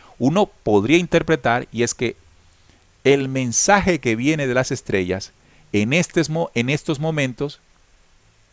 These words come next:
sigue sellado. Es decir, los contactos se produjeron hasta cierto tiempo, se entregó una información y el cielo queda enmudecido.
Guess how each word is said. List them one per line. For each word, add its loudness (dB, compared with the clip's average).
sigue 2
sellado. -4
Es 2
decir, 2
los 0
contactos -2
se -2
produjeron -2
hasta 0
cierto 0
tiempo, 2
se 0
entregó 0
una 0
información 0
y 0
el 0
cielo 2
queda 2
enmudecido. -2